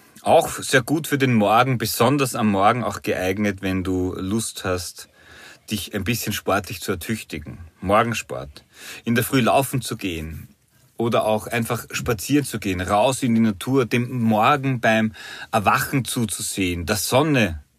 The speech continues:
zuzusehen. Wenn du eher aus der Fraktion Yoga bist, dann starte mit Yoga. Du kannst doch gerne Krafttraining machen, natürlich schwimmen, gerade wenn du am Meer oder an einem See bist,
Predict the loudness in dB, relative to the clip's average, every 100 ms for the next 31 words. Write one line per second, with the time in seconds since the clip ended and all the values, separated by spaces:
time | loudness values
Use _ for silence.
0 | _ -10 -8 -6 -8 -10 -10 -10 -12 -16
1 | -20 -20 -20 -20 _ -12 -6 -4 -2 -2
2 | 0 2 2 0 -4 -10 -14 -12 -6 -4
3 | -4 -6 -6 -4 -4 -2 0 2 4 4
4 | 4 0 -2 -4 -2 0 0 -2 -2 0
5 | 2 2 0 0 0 0 -2 -6 -8 -20
6 | _ _ -6 -4 -4 -2 0 0 0 -2
7 | -2 -2 0 0 -2 -4 -4 -2 0 0
8 | 0 0 2 0 -2 -10 -18 -14 -4 0
9 | 2 4 2 2 0 0 0 0 2 4
10 | 2 2 0 0 -2 -4 -2 -2 0 -2
11 | -4 -10